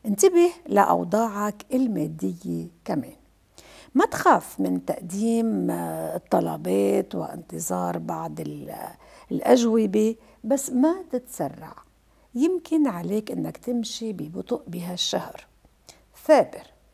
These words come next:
كون شجاع بملاحقة بعض الأهداف المهنية. إياك والتراجع قدام شي لازم تقدم عليه بهالأسبوع. ما تأجل صحيح، ولكن لازم تضلك حذر.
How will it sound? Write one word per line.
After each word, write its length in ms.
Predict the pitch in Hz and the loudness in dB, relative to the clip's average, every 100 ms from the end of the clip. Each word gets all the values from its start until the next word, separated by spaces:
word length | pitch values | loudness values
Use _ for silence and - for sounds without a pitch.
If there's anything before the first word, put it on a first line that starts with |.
| _ _ - | _ _ -6
كون 240 | 233 254 | 0 2
شجاع 540 | 262 - 233 254 202 - - _ _ _ | 2 -2 -2 2 0 -2 -14 _ _ _
بملاحقة 840 | 202 233 220 220 285 302 - 240 226 - | 0 2 2 4 4 2 -2 -2 -2 -2
بعض 300 | 185 208 190 | -2 -2 -4
الأهداف 720 | 196 - 180 170 185 202 - | -4 -6 -10 -4 -2 -2 -4
المهنية. 760 | 190 - 175 175 - - - _ _ _ - - - - | -6 -4 -6 -6 -6 -8 -18 _ _ _ -20 -20 -10 0
إياك 600 | 240 220 269 302 233 - | 0 2 4 4 2 -2
والتراجع 1000 | 175 208 - 180 180 196 208 202 262 269 | -2 -2 -2 -2 -2 -4 -6 -4 -2 -2
قدام 840 | - 180 165 180 208 214 226 208 | -4 -8 -6 -4 -2 -2 -2 -4
شي 380 | 185 - 262 269 | -4 -4 0 0
لازم 460 | 247 196 214 196 185 | 2 0 0 -2 -8
تقدم 560 | - 294 - 208 208 | -8 -10 -6 -4 -4
عليه 440 | 180 160 175 214 226 | -4 -8 -6 -6 -6
بهالأسبوع. 1120 | 180 180 170 208 208 - 247 - 226 214 160 - - | -6 -6 -6 -8 -10 -10 -12 -6 -4 0 -2 -4 -10
ما 160 | 208 202 | -4 -2
تأجل 500 | 202 240 226 196 175 | 0 0 0 -2 -4
صحيح، 600 | 160 156 320 349 - - _ _ _ - | -6 -6 -6 -6 -10 -20 _ _ _ -6
ولكن 560 | 202 214 302 349 311 294 | 2 4 4 2 2 2
لازم 480 | 185 226 220 233 202 | 2 0 -2 -4 -4
تضلك 560 | 165 196 214 190 196 | -4 -4 -2 -4 -6
حذر. 600 | - - 208 180 165 - | -8 -4 -4 -2 -6 -10